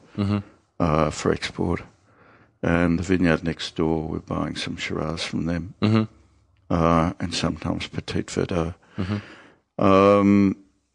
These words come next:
Speaker 2: but we're really not particularly interested in, in that, but we have quite an export business. And so, we, you know, sometimes it's easy to, to buy grapes.
Speaker 1: Mm-hmm.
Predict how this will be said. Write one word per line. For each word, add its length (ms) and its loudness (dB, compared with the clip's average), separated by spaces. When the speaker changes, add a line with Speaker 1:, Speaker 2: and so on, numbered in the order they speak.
Speaker 2:
but 260 2
we're 160 6
really 460 6
not 260 2
particularly 480 -2
interested 500 -4
in, 380 -6
in 200 4
that, 340 4
but 140 -2
we 140 2
have 320 0
quite 260 2
an 100 -2
export 460 0
business. 480 -4
And 240 -2
so, 540 2
we, 60 -10
you 80 -4
know, 120 -2
sometimes 560 -2
it's 160 -8
easy 300 -4
to, 160 -8
to 80 -2
buy 200 4
grapes. 420 0
Speaker 1:
Mm-hmm. 240 2